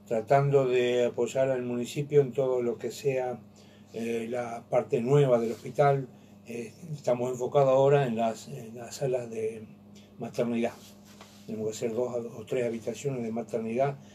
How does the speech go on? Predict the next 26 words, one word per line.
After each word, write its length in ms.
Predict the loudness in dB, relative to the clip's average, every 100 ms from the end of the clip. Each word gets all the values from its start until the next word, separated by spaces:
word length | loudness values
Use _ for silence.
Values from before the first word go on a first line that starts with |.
| -20 -14
y 120 | -12
estamos 340 | -4 -2 -2
enfocados 500 | -2 -4 -2 2 2 2
en 60 |
eso, 220 | -2 -8
o 20 | -10
sea 160 | -8
que 220 | -4 -6 -6 -16 -12
el 140 | -10 -6
dinero 380 | -2 4 4 4
va 140 | 2
para 140 | 2 2
allí. 220 | -2 -6
Pero 160 | -4 -2
mientras 320 | -2 -2 2
tanto, 480 | 2 2 2 0 0 -12 -20 -20 -20 -14 -6
eh, 580 | -2 -2 -2 -2 -4 -6
si 180 | 2 4
hay 100 | 4
que 100 | 0
hacer 220 | 4 4
otros 280 | 4 2 6
gastos, 480 | 4 4 0 0
se 140 | 0 0
van 380 | 2 0 -4 -2
cubriendo, 880 | 0 2 4 6 6 6 4 2